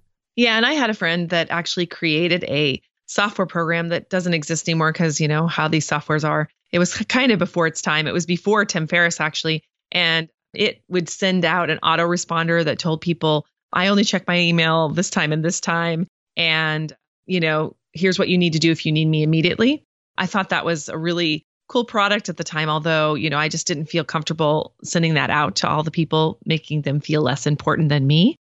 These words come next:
So I, I want people to feel like they're important to me 'cause they are, and their emails are important to me, but I can't let them consume my whole day. And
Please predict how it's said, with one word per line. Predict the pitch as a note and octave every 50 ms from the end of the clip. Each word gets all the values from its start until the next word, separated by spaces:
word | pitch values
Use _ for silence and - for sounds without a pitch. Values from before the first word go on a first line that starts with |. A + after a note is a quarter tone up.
| _ _ -
So | - - F#3+
I, | F#3+ G3 G3+ -
I | - F#3 F#3
want | F3 E3+ F3 G3 G3+ -
people | G3 G#3 F3+ F3+ F3+
to | D#3+ F3
feel | - - F#3 F3 F3+ E3+
like | E3 D#3+ -
they're | D#3+ D3
important | D3 D3+ - - D3+ C#3+ C3+ D3 -
to | -
me | D3 C#3+ C#3
'cause | - E3+
they | - D#3+ D#3+ D#3
are, | - - D3 C#3 B2+ C3 D3 - _ _ _ _
and | - F3+
their | F#3+ F#3 -
emails | - G#3+ G#3 G3 F3 E3 D3+
are | D#3 C#3+
important | D#3 D#3+ - - G#2 F2+ -
to | -
me, | C#3+ C#3+ D#3
but | - - D#3+ D#3 - - _ _ _ _ _ -
I | E3+ F3 E3+ E3 - _ _ _
can't | - - G3+ F#3+ F3+ - -
let | D3+ D#3 -
them | - D#3 D#3
consume | - E3+ D#3 - - E3 D#3 D3+
my | D3 D3
whole | C#3+ D3 C3+ D3+
day. | E3+ E3+ E3 D#3+ D3+
And | - F3 F3